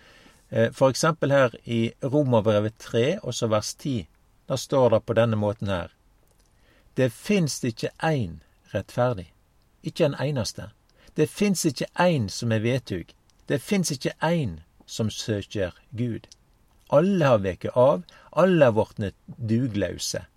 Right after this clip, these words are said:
Det finnes ikke noen som gjør det gode, ikke en eneste. Og når vi leser det her og får høre dette her,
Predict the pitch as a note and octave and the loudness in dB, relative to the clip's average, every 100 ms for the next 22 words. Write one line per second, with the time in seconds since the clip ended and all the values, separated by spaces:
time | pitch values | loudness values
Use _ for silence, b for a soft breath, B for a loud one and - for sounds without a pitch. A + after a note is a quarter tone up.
0 | b b D3 C#3 - F#3+ - D3+ C#3+ C3+ | b b -2 -2 0 0 0 -2 0 2
1 | D3 D3+ C3 A#2 A#2+ A2 A2 F#2 F2 A#2+ | 0 -2 -4 -4 -2 2 2 0 -2 -2
2 | C3 B2+ D3 - _ _ _ D#3+ - A2+ | 0 -2 -2 -8 _ _ _ -6 -2 -2
3 | G2+ G#2 G2+ G2 - - - _ _ _ | -2 -4 -4 -6 -8 -12 -14 _ _ _
4 | _ _ _ _ _ _ _ b b b | _ _ _ _ _ _ _ b b b
5 | b b - C3+ C#3 D#3 F3 D3 - A#2 | b b 0 2 4 4 4 2 2 2
6 | A#2 - B2 C#3+ C#3+ A#2 A2 B2+ A#2 | 2 0 0 2 4 2 2 -2 -2